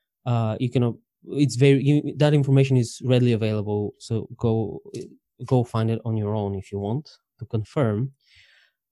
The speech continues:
The other aspect is traffic. You know, you'll have less traffic. You'll be a bit safer from that perspective,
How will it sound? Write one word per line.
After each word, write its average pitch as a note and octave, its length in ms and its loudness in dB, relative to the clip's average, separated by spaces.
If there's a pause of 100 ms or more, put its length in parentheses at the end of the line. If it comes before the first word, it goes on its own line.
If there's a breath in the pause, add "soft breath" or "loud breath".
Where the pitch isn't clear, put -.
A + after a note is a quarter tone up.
(200)
The D3 120 4
other F3 220 8
aspect D3+ 380 2
is - 120 -2
traffic. A2+ 540 -2
You A#2+ 80 2
know, A2 280 0
you'll A2 140 -2
have A2 220 -4
less G#2+ 220 -4
traffic. G#2+ 460 -4
You'll A#2 120 0
be G#2+ 120 -2
a G#2+ 60 -2
bit A2 200 -4
safer - 260 -6
from A2 220 -4
that G#2 240 -4
perspective, G#2+ 840 -4